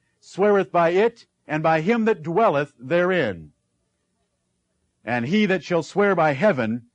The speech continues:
sweareth by the throne of God and by him that sitteth thereon." The point is, Jesus Christ takes all of that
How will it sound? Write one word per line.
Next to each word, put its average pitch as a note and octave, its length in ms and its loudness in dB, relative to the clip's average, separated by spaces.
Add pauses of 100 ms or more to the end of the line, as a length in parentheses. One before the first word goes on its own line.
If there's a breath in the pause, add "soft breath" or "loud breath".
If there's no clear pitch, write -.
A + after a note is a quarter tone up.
sweareth F#3 460 -2
by D#3 120 -2
the C#3+ 100 -4
throne F#3+ 280 -2
of C#3+ 160 -4
God A#2 540 2 (260)
and D3+ 160 -4
by C#3 180 2
him F3 260 -2
that D#3+ 160 -4
sitteth B2+ 500 -2 (320)
thereon." B2+ 720 -4 (480)
The E3 100 -4
point A#3+ 380 -2
is, C#3+ 520 0 (420)
Jesus G#3+ 480 -4
Christ F#3+ 480 -4
takes F#3+ 320 -4
all B3 260 4
of A3 120 0
that G3+ 280 0